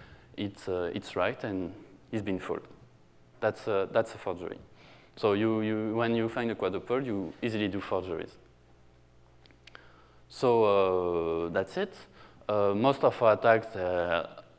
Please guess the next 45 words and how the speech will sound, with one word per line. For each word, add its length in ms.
like 280
the 300
first 280
one 180
I 60
explained, 400
using 300
to 100
the 180
three 220
n 100
over 140
four 200
queries 400
and 120
to 60
the 220
three 200
n 80
over 200
two 160
time. 340
I 80
also 240
showed 280
a 80
variant 480
that 180
works 200
for 120
some 220
asymmetry 420
the 60
same 200
as 120
V 160
two, 280
using 380
to 120
the 140
six 300
n 120
over 140
seven 320
queries 460